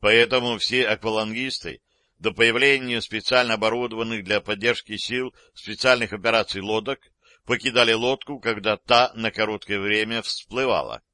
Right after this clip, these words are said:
На Джорджии же проблема — выхода боевых пловцов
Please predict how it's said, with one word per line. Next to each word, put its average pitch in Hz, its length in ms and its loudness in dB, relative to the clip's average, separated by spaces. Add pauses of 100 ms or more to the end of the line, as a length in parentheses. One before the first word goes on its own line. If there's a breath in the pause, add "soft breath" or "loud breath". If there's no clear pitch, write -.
(640)
На 95 140 2
Джорджии 104 720 0
же 92 160 -4
проблема — 110 600 0 (340)
выхода 110 360 -2
боевых 110 340 -2
пловцов 123 520 -4